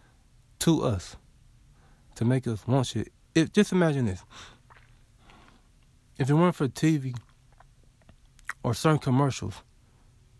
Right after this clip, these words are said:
you wouldn't see certain things. You know what I mean? If you didn't go on social media,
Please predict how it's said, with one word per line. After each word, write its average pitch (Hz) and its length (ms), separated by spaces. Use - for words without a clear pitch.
you 156 160
wouldn't 160 220
see 165 240
certain 135 300
things. 117 360
You 131 60
know 135 60
what 143 60
I 147 40
mean? 135 240
If 127 100
you 143 100
didn't 170 260
go 160 340
on 147 380
social 147 360
media, 117 500